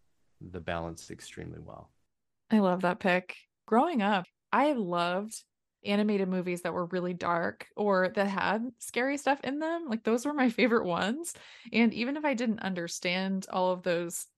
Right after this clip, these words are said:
Speaker 2: themes until I was an adult, like, there was something about them that drew me in more than the ones that were very sugary sweet or innocent. So I loved that it felt like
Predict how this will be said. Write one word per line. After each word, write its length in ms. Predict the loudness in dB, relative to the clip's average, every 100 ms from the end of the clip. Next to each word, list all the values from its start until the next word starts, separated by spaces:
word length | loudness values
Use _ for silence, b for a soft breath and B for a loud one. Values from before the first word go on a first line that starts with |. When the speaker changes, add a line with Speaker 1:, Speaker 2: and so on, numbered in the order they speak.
| -4
Speaker 2:
themes 420 | -2 0 -2 -6
until 220 | -4 0
I 100 | 0
was 160 | -2 -4
an 60 |
adult, 460 | -4 2 4 4 -2
like, 160 | -6 -4
there 140 | -2
was 180 | 0 -2
something 640 | -2 -2 -2 -2 -2 -4 -10 B B B B
about 400 | -2 2 4 6
them 220 | 4 4
that 180 | 2 0
drew 220 | 0 2
me 180 | 2 2
in 240 | 2 2 2
more 220 | 0 0
than 180 | -2 -2
the 80 |
ones 280 | -2 -4 -4
that 120 | -4 0
were 460 | 2 2 0 -4 _ -12
very 520 | 0 2 4 2 -2 -6
sugary 460 | -2 0 2 0 0
sweet 420 | -2 -2 -2 -6 _ _ _ _
or 380 | -2 2 4 2 _
innocent. 580 | -4 -2 -2 -4 -4 -8
So 220 | 2 4
I 180 | 4 4
loved 440 | 4 4 2 0 0
that 260 | 0 0 -4 _
it 200 | -4 -2
felt 260 | 2 2 4
like 300 | 0 0